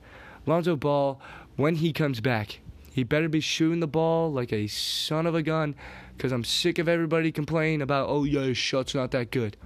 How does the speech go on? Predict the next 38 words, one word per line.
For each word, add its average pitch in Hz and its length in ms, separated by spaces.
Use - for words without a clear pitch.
This 147 160
guy 160 220
is 143 140
asking 127 600
to 151 120
guard 117 300
the 113 120
number 117 280
one 135 200
player 123 280
on 113 100
the 107 80
team 117 320
every 113 200
single 113 260
time, 104 300
and 120 120
he's 113 120
guarding 127 320
him 120 80
with 117 120
a 113 60
purpose. 107 480
So 107 320
don't 135 180
question 170 400
the 170 60
guy's 170 240
effort. 170 280
Don't 135 260
question 165 360
his 131 120
play, 175 420
'cause 127 140
his 113 120
play 175 300
is 160 100
excellent. 170 460